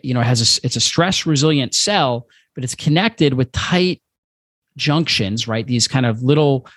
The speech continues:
junctions, these proteins that connect all these cells, but it's only one cell that connects or that, that separates the intestines or what's inside of your intestines and your bloodstream. Now, right above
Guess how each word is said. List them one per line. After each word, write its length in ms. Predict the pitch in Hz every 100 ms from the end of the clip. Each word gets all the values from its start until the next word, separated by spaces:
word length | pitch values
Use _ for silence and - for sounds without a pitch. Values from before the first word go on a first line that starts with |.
| _
junctions, 600 | - 147 147 - 117 104
these 120 | 110
proteins 560 | - 143 139 143 135 113
that 220 | 120 104 -
connect 540 | 120 120 147 123 - -
all 300 | 147 160 175
these 300 | 175 156 -
cells, 400 | 156 139 104 101
but 160 | - 135
it's 100 | -
only 240 | 170 220 208
one 220 | 165 147
cell 340 | - 175 135
that 160 | 113 107
connects 480 | 131 127 123 - - - -
or 80 | 143
that, 220 | 135 -
that 160 | 131 117
separates 800 | - 202 165 123 110 107 - - _ _ _ -
the 260 | 139 131
intestines 800 | - 117 92 151 151 - 220 214
or 80 | 135
what's 260 | 113 123 -
inside 440 | 180 220 - 175 196
of 80 | 175
your 120 | 147
intestines 760 | 107 113 98 - 120 110 107 - - _ -
and 160 | 147
your 120 | 139
bloodstream. 640 | 127 123 117 - 101 85 95
Now, 120 | 120 117
right 300 | 120 165 226
above 600 | 156 139 143 214 233